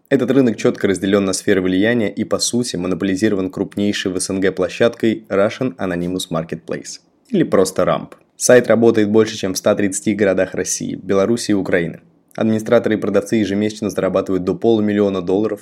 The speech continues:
активно расширяют клиентскую базу, нанимают новых производителей и распространителей наркотиков и практически не встречают противодействия со стороны правоохранительных органов.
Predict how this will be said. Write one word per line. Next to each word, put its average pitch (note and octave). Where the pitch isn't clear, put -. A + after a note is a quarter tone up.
активно G#2+
расширяют F#2+
клиентскую F#2+
базу, A#2
нанимают G#2+
новых G2+
производителей G#2
и F#2+
распространителей G#2
наркотиков A#2+
и F#2
практически -
не G#2
встречают A2
противодействия F#2
со F2
стороны F2+
правоохранительных F2
органов. -